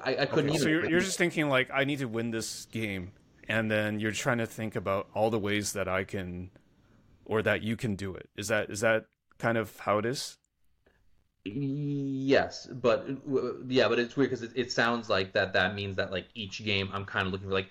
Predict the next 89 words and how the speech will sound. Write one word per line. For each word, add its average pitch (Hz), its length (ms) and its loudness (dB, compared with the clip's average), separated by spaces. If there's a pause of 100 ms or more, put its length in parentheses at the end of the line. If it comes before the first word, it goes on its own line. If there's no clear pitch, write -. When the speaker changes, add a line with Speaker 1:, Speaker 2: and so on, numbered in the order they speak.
(120)
Speaker 1:
the 143 100 6
way 143 160 8
that 143 120 6
I 123 100 4
approach 107 380 2
a 101 60 -6
game 101 260 -2
was, 92 200 -2
is 117 120 -4
just, 104 120 -6
like, 107 140 2
a 104 40 2
way 107 100 6
that 98 220 0
a 101 60 -2
normal 101 240 2
person 92 240 -2
approaches 90 380 -4
it, 90 100 -10
like, 85 240 -8
"How 113 180 2
do 107 60 6
I 101 60 8
win 101 200 0
this 95 160 -4
game?" 98 320 2
Speaker 2:
Yeah, 143 80 2
so 165 220 2
I, 160 260 -2 (120)
I'm, 165 200 -8
I'm 156 60 -6
sorry 185 240 4
if 139 80 2
I'm 147 120 0
being 135 200 -2
really 127 260 -2
Speaker 1:
Yeah, - 100 8
no 196 100 4
Speaker 2:
direct 190 40 0
here, - 120 -2
Speaker 1:
problem. 151 60 -8
Speaker 2:
but 113 200 -4
I, 139 140 -2
I'm 151 160 -2
Speaker 1:
Yeah. 117 100 0
Speaker 2:
trying 190 120 2
to, 196 80 0
I'm 156 80 -4
trying 202 180 -2
to 196 60 -4
figure 156 260 2
out, 120 120 2
like, 120 260 -4 (480)
what's 165 260 0
your 147 520 4
model 123 480 2
for 120 180 -8
deciding, 110 540 0
"Okay, 110 200 0
I'm 104 140 0
gonna 110 220 0 (140)
pull 131 160 2
a 113 40 0
fast 170 260 0
one?" 101 120 -6
'Cause 123 160 -2
as 120 120 0
you 123 80 -6
said, 143 260 0
you're 110 100 -2
no, 123 100 -2
you 127 160 -4
might 147 160 2
not 165 140 0
be 123 80 -2
doing 123 220 -4
this 117 160 -4
every 117 260 -2
match 113 280 0
or 117 60 -2
every 104 180 -4
game. 113 300 -2
Like, 101 180 -2
obviously, 113 420 2
Speaker 1:
Right. - 20 0
Speaker 2:
you 120 240 0
lose 131 420 0
matches, 120 840 -2
uh, 107 380 2